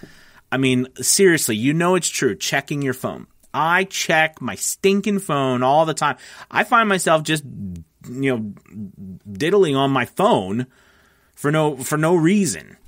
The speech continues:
I, you know, just checking things. I don't know if it's a habit. I don't know if it's something because, you know, I just, I, I feel like I gotta keep moving or something. But, like, that just,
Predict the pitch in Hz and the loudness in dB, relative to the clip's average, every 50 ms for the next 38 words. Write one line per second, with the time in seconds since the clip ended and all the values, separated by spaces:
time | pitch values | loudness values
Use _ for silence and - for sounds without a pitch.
0 | - - - - - - - 123 127 135 135 131 131 127 135 - - - - 208 | -20 -20 -20 -20 -14 -6 -2 0 0 2 2 0 0 0 -2 -6 -6 -6 -4 -4
1 | 226 220 240 208 165 131 117 98 95 101 117 120 127 120 - - 90 87 85 - | -4 -2 -2 -2 -2 -2 -4 -4 -4 -4 -4 -2 -2 -2 -2 -4 -8 -8 -8 -6
2 | - 170 185 190 180 190 185 170 139 131 123 123 117 - 120 107 - - - 135 | -4 -2 -2 0 2 2 2 2 2 2 2 0 -2 -2 -4 -6 -4 -4 -4 -4
3 | 131 123 131 123 113 101 - 123 117 110 110 101 - - - - - - - - | -2 -2 -2 -2 -2 -4 -4 -2 -2 -2 -2 -4 -6 -10 -14 -20 -20 -20 -12 -8
4 | 113 110 113 110 107 107 104 107 95 113 110 - - 98 101 107 101 98 90 110 | -6 -4 -2 0 0 0 0 -2 -2 -4 -4 -4 -4 -4 -4 -4 -4 -6 -6 -6
5 | 107 101 - 120 110 110 101 104 107 107 107 107 101 - - 110 98 87 101 101 | -6 -4 -4 -4 -4 -2 -2 -2 -2 -2 -2 -2 -4 -6 -8 -8 -6 -6 -2 0
6 | 117 143 160 156 170 165 170 160 151 - 185 175 180 175 190 185 185 175 185 - | 2 2 2 2 0 -4 -2 -2 -2 -2 -2 -2 -4 -2 -4 -4 -4 -6 -10 -14
7 | - - - - - - 135 139 147 147 143 139 170 165 185 214 185 165 170 147 | -20 -20 -20 -16 -8 -4 0 2 2 2 2 2 0 0 0 0 -2 -4 -6 -6
8 | - | -6